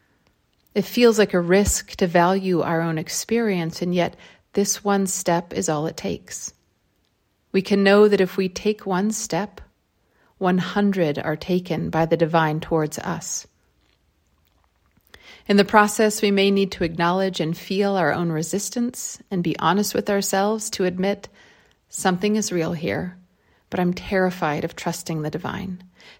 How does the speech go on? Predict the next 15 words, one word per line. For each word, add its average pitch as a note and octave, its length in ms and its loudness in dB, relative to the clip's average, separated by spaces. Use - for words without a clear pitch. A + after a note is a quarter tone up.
terrified F#3 800 2
of E3+ 140 -2
relying E3+ 440 2
on E3 120 -2
this E3+ 200 -4
reality F3 420 0
of F3+ 140 -6
love F3+ 600 0
really F#3+ 460 2
living F3+ 400 0
in F#3 360 -2
me E3 340 -4
and E3+ 160 -4
around F3 360 -4
me." - 260 -10